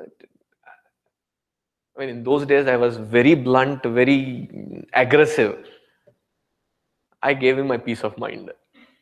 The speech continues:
right then and there। Uh, ki farak penda, yaar? Because that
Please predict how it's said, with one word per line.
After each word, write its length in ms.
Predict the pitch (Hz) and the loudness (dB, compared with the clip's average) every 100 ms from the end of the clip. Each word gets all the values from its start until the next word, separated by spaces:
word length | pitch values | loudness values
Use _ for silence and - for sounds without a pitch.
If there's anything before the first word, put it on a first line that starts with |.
| _ | _
right 180 | 135 120 | -10 -6
then 180 | 123 117 | -4 0
and 200 | 117 110 | -2 -2
there। 240 | 110 107 - _ _ _ _ _ _ _ _ _ _ _ _ _ _ _ _ _ | -4 -6 -10 _ _ _ _ _ _ _ _ _ _ _ _ _ _ _ _ _
Uh, 220 | - 294 330 | 4 6 6
ki 140 | 320 440 | 6 8
farak 240 | - 311 220 | 8 6 4
penda, 240 | 214 156 | 4 4
yaar? 360 | 123 175 233 233 - - _ _ _ _ - - _ _ _ _ _ _ _ _ _ _ _ _ _ _ _ _ _ _ - | 4 2 0 -8 -18 -20 _ _ _ _ -20 -20 _ _ _ _ _ _ _ _ _ _ _ _ _ _ _ _ _ _ 2
Because 340 | 254 320 302 | 8 10 10
that 320 | 302 302 - | 6 4 0